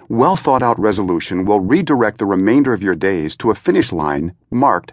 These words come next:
faithful, so you can run the rest of the race of life with endurance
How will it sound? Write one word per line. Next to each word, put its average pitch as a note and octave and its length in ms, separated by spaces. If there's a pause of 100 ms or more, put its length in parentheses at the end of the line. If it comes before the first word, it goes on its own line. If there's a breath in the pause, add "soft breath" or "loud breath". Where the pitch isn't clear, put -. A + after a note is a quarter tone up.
(120)
faithful, - 680 (580 loud breath)
so - 120
you D3 140
can A2+ 200
run A#2+ 160
the G2 80
rest G#2+ 300
of A#2 80
the G2 80
race G2+ 260
of G2 120
life D#2 320
with G#2+ 140
endurance F2+ 760